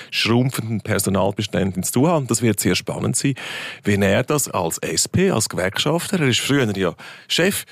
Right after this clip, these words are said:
von der Postgewerkschaft gewesen, Kommunikation hat die damals geheissen. Ich hatte das Journalist viel mit ihm zu tun gehabt.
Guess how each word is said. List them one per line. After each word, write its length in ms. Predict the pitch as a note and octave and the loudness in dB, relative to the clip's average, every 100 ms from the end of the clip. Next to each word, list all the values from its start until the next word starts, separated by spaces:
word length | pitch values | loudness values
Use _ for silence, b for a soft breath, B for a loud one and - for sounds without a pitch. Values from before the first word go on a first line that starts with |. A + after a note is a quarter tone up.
| B | B
von 140 | - | -4
der 80 | D3 | -4
Postgewerkschaft 840 | - D3+ E3 - D3+ D#3 - D3+ - | 0 0 0 -2 -2 0 0 -2 0
gewesen, 200 | C3 - | -2 -2
Kommunikation 800 | G2+ G2 F#2 F#2 - G2+ A#2+ C#3 | -2 0 -2 -2 0 2 2 0
hat 120 | B2+ | -4
die 80 | A#2+ | -2
damals 340 | A2+ A2+ A2+ | -2 0 -2
geheissen. 440 | - F#2 F2+ - G#2 B B | -4 -6 -4 -4 -4 B B
Ich 60 | - | -4
hatte 180 | F#2+ F#2 | -2 0
das 180 | - | 0
Journalist 340 | - F2+ E2 - | 0 0 0 0
viel 200 | B2 G3 | 2 2
mit 140 | G3+ | 2
ihm 160 | F3 E3 | 2 2
zu 100 | - | 2
tun 200 | E3 A3 | 2 2
gehabt. 300 | - A3+ A#2 | 0 0 -2